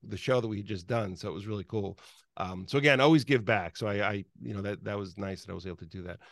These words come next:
So we'll fast forward, um, and I guess we'll talk about, well, you mentioned some of the voiceover work, and I know we were gonna talk about that later, but,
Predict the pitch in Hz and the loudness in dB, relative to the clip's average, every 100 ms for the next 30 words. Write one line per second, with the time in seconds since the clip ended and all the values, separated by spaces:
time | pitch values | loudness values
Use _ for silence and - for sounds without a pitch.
0 | - _ - 156 143 143 139 196 220 - | -20 _ 2 6 8 6 4 4 4 2
1 | - 156 139 110 104 104 _ _ _ _ | 6 6 8 4 2 -4 _ _ _ _
2 | - 123 117 113 113 - 127 127 151 170 | 0 4 4 4 0 -4 2 4 6 4
3 | 156 147 151 147 143 131 127 139 156 123 | 2 2 6 6 6 4 4 8 8 6
4 | _ _ _ - 156 160 214 220 180 185 | _ _ _ -2 2 6 6 4 0 2
5 | 165 120 135 160 156 135 120 117 113 113 | 4 4 6 4 4 2 2 4 4 4
6 | 117 131 139 131 120 107 123 107 113 104 | 0 0 0 0 0 2 2 2 -2 -2
7 | - 120 127 107 92 104 | 2 4 6 4 4 2